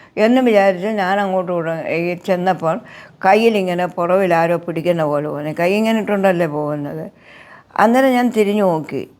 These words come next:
എനിക്ക് ആദ്യം തോന്നിയത് ആരോ എൻ്റെ കയ്യിൽ സ്നേഹമായിട്ട് പിടിക്കുക, എൻ്റെ അമ്പലത്തോട്ട് വരുന്നവരായിരിക്കണം. തിരിഞ്ഞു നോക്കിയപ്പം പട്ടി, അവൻ്റെ കഴുത്തെ കയറുണ്ട്, ഇച്ചിരി നീളത്തിലുണ്ട്. അപ്പോൾ എനിക്ക് ഭയം തോന്നി, എങ്ങാണ്ടെന്ന് കയർ പൊട്ടിച്ച് വരുവാണല്ലോ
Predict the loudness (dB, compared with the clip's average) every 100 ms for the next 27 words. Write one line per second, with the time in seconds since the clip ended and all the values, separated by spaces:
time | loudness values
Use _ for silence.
0 | -6 0 2 4 4 4 4 2 4 2
1 | 0 0 2 2 2 2 2 0 0 0
2 | 2 2 2 0 -2 -2 -2 0 0 0
3 | -2 -6 -6 -2 2 4 4 0 -8 -20
4 | -6 0 0 0 -2 0 2 2 0 0
5 | -2 0 -2 0 2 4 2 0 -4 -6
6 | -8 -8 -12 _ _ _ _ _ _ 2
7 | 4 6 6 6 6 4 4 2 0 -4
8 | -10 -10 0 2 4 2 2 2 0 2
9 | 4 4 4 2 0 -2 -2 -4 -4 0
10 | 2 2 0 -4 -4 -6 -8 -12 -20 -20
11 | -10 -2 0 2 2 2 0 -2 0 2
12 | 2 0 -2 -2 -2 -2 -2 -2 0 2
13 | 2 0 -4 -6 -4 -2 -2 -4 -6 -10